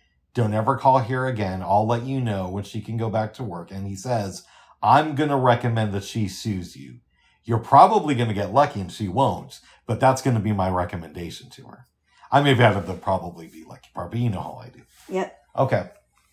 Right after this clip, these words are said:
Speaker 1: She's off the set for six weeks. Now, she had obviously a stunt double who, I forget her name, but she's, the stunt double started out in movies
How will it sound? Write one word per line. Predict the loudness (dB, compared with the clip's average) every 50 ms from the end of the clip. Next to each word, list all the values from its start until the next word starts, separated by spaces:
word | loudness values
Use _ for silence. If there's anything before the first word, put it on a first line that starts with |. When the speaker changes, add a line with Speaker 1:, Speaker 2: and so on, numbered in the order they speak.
| _ _ _ _ _ -20 -20 -20 -16
Speaker 1:
She's | -8 -4 -4 0 4
off | 6 6 6 6
the | 2 -4
set | -2 2 2 2 2 0 -4 -8 -8
for | -8 -8
six | -8 -8 -10 -12 -12 -14 -20 -20
weeks. | -20 -20 _ -20 -20 -20 -20 _ _ _ _ _ _ _ _ _ _ _ _ _ _ _ _ _ _ -20 -20 _ _ _ _ _ _ _ _ _ _ -4
Now, | 0 4 4 6 6 4
she | 2 0 -6 -6 -4 -4 -2 -2
had | -2 0 2 2 4 4 4 4
obviously | 6 4 4 4 2 -2 -4 -2 -4 -4
a |
stunt | -4 -4 -6 -6 -6 -6 -6 -10 -12
double | -14 -16 -16 -16 -18 -20 -20 -20 -20 _ _ _ _ _ _ _ _ _ _ _ -16 -8 -4
who, | -2 0 0 2 0 0 0 0 -2 -4 -6 _ _ _ _ _ _ _ _ -18
I | -18
forget | -16 -12 -12 -8 -2 2 4 4 4 2
her | -2 -4 -2
name, | -2 -2 -2 -2
but | -4 -6 -8
she's, | -8 -10 -10 -10 -12 -12 -10
the | -8 -4 -2 -2 -2
stunt | -4 -6 -2 0 2 2 2 2
double | 0 0 0 0 -2 -8
started | -10 -6 -2 2 2 2 2 0 2
out | 4 4 4 2 0 -2
in | -4 -2
movies | -2 -4 -4 -4 -4 -4 -4 -4 -6 -8 -10 -18